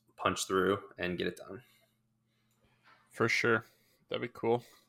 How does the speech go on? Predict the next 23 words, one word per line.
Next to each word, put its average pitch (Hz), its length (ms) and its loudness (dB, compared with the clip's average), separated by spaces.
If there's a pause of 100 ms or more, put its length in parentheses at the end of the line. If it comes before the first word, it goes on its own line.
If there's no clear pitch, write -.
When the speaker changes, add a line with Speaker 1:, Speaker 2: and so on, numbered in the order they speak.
(120)
Speaker 2:
I 101 100 0
definitely, 120 680 0
yeah. 113 220 6 (1900)
Lost 71 260 -6
my - 80 -12
train - 200 -10
of - 60 -14
thought. 58 220 -2 (1200)
Speaker 1:
And 135 120 6
it's, 139 120 4
it's 139 180 2
similar 139 320 6
to 120 420 0
what 113 140 0
we're 110 120 0
talking 117 320 2
about 101 300 6
with - 180 -4
the, 101 220 -2
um, 92 320 2 (1000)
with 104 240 -4
the 98 240 2
handyman 107 760 0